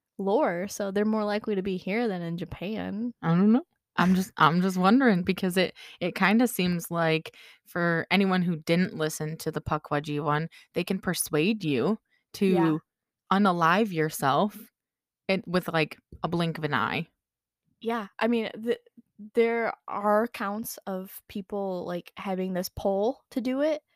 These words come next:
Speaker 1: which I'll get into more a little bit later,
Speaker 2: Me
Speaker 1: but,
Speaker 2: too.
Speaker 1: I
Speaker 2: I'm
Speaker 1: mean,
Speaker 2: just kidding.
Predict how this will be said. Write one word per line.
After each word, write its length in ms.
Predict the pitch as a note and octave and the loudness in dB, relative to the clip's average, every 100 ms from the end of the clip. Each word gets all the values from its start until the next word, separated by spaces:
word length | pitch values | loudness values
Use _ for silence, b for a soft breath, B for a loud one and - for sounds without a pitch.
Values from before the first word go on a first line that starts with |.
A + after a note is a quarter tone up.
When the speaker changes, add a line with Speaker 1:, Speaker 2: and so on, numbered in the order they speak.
| _ _ | _ _
Speaker 1:
which 140 | G3+ G3 | -2 0
I'll 120 | G3+ | 0
get 160 | G#3 G3+ | -2 -4
into 260 | G3 G3+ | -6 -6
more 220 | F#3+ F3+ | -6 -4
a 80 | F#3 | -4
little 180 | F#3 F#3 | -4 -4
bit 160 | F#3 - | -6 -6
later, 360 | - G3 A#3+ B B - | -6 -4 -4 B B 0
Speaker 2:
Me 140 | D3+ | 2
Speaker 1:
but, 100 | - | 4
Speaker 2:
too. 220 | C#3+ C#3+ G3 | 6 4 4
Speaker 1:
I 40 | |
Speaker 2:
I'm 60 | G#3 | 6
Speaker 1:
mean, 140 | G#3+ | 8
Speaker 2:
just 160 | G3 A3 | 6 4
kidding. 260 | D#3+ F#3+ | 4 4